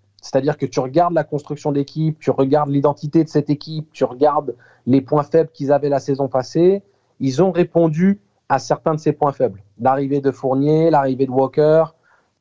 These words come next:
T'es, déjà dans l'identité, tu ramènes, euh, tu ramènes Walker, qui était passé par, euh, euh,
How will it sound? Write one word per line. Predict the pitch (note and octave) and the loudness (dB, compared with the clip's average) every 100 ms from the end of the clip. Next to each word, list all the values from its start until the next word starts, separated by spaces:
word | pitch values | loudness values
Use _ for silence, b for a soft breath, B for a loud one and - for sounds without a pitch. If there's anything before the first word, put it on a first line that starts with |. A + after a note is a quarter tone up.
| _ | _
T'es, | D3 C#3+ C#3 C3+ C3 C3 B2+ B2+ | 2 4 6 4 4 2 2 2
déjà | A2+ A2 D3 E3+ | -2 0 2 4
dans | D#3 | 2
l'identité, | C#3+ D3+ D3+ - D#3 E3 D#3 | 2 2 0 -4 0 2 2
tu | D3 | 0
ramènes, | C3 C#3 D3 C#3+ | 2 2 2 4
euh, | C3+ B2 A#2+ | 4 4 2
tu | A2+ C3+ | 0 0
ramènes | C3+ C#3 | 2 4
Walker, | C#3 C#3 C#3 D3 C#3+ - _ _ _ _ _ _ | 4 2 4 4 4 0 _ _ _ _ _ _
qui | C3 | -2
était | B2+ C#3 | 0 2
passé | C3+ C3 C#3 | 2 0 0
par, | C3+ B2+ B2 | 2 2 2
euh, | B2 A#2 A#2 A2+ A2 G2+ - _ _ _ - | 0 0 -4 -8 -10 -12 -20 _ _ _ -8
euh, | A#2+ A2+ G#2+ - C2 - - - - - | -6 -4 -6 -8 -8 -10 -12 -10 -10 -10